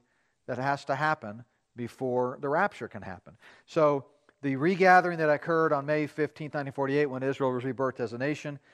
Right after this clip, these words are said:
was not in belief. Listen to what Jesus said in Matthew, um, twenty-four.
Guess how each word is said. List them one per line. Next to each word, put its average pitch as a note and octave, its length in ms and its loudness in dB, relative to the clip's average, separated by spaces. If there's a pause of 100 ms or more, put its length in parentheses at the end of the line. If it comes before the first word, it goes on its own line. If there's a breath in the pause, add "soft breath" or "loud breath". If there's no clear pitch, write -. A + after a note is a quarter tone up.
(200 soft breath)
was C#3 240 -4
not E3+ 320 2
in D3 220 -6
belief. C#3+ 440 0
Listen F3 320 -4
to F3+ 80 2
what D#3 200 2
Jesus D#3 420 -4
said C#3 320 0
in C3 120 -6
Matthew, C3+ 600 -4
um, A2+ 460 -2 (880)
twenty-four. D3 1120 0